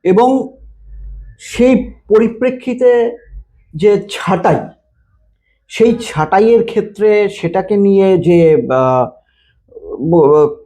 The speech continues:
ঠিক কতজন ছাঁটাই হয়েছেন সেটা নিয়ে একটা বিতর্ক রয়েছে।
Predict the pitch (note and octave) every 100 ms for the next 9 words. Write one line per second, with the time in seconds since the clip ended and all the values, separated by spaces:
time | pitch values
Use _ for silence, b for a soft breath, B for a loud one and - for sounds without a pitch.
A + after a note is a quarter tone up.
0 | _ - - - B3+ C4 A3+ A#3 A#3 F#3+
1 | G#3+ F#3 F#3 F#3+ A3 A3 G#3+ G#3+ G3+ F#3+
2 | F#3+ D#3 D#3+ F#3+ G3 D#3+ C#3 - -